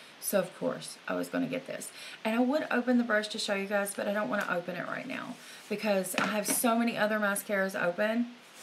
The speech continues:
I just don't wanna open it. So you guys let me know if you've actually tried that mascara and if it's any good, because I've never tried it.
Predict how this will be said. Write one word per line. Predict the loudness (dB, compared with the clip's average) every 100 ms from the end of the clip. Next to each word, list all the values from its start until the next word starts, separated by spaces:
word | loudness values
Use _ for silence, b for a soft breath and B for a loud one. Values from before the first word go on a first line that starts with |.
| -18 -20 -20 -16 -14 0
I | 0
just | 0 -2
don't | -2
wanna | -2 -2
open | -2 -4
it. | -6 B B B
So | 6 6 6 2
you | 4
guys | 4 6
let | 4 4
me |
know | 4 6 6 6
if | 2 0
you've | 2
actually | 2 2 -4
tried | -4 -2 -2
that | 0
mascara | -2 -2 0 2
and | 2 -2
if | -4 -4
it's | -4
any | -4 -4
good, | -2 -4 -6 -12 -18 -20 -20 -8
because | -6 -2 -2 -2
I've | -4 -4
never | -2 0
tried | 0 -2
it. | -4